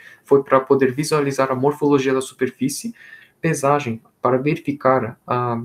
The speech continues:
verificar a redução da massa por conta dos ataques dos micro-organismos, ângulo de contato para estudar a variação da hidrofilicidade da superfície ao longo da degradação,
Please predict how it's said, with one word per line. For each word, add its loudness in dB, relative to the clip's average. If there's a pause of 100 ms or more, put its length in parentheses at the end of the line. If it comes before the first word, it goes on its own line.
(160)
verificar -2
a 2
redução -2
da 2
massa 0
por 0
conta 2
dos -2
ataques -2
dos -10
micro-organismos, 4 (480)
ângulo 4
de -2
contato 0 (220)
para 4
estudar 2
a 4
variação 2 (220)
da 0
hidrofilicidade 0
da 0
superfície -2
ao 4
longo 4
da 2
degradação, 2